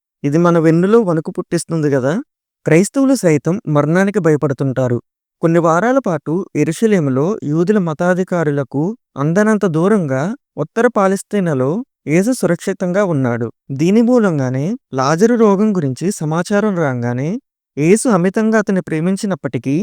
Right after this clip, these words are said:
యూదయకు వెంటనే వెళ్ళకూడదని నిర్ణయించుకున్నాడు. అయితే ఏడవ వచనం ఆరంభంలో యేసు యొక్క ప్రయాణ ప్రణాళికలు అకస్మాత్తుగా మారిపోయాయి. "మనం యూదయకు తిరిగి వెళ్ళుదము" అని యేసు చెప్పాడు.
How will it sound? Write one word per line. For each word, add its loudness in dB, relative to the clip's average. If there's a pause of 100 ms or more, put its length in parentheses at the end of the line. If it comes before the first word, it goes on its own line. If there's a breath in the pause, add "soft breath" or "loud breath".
(280)
యూదయకు 2
వెంటనే 0
వెళ్ళకూడదని 0
నిర్ణయించుకున్నాడు. -4 (440)
అయితే 2
ఏడవ 6
వచనం -2
ఆరంభంలో 0 (520)
యేసు 2
యొక్క -2
ప్రయాణ 0
ప్రణాళికలు -2 (260)
అకస్మాత్తుగా -2
మారిపోయాయి. 0 (440)
"మనం 0
యూదయకు 2
తిరిగి -2
వెళ్ళుదము" 2 (140)
అని 0
యేసు 0
చెప్పాడు. -4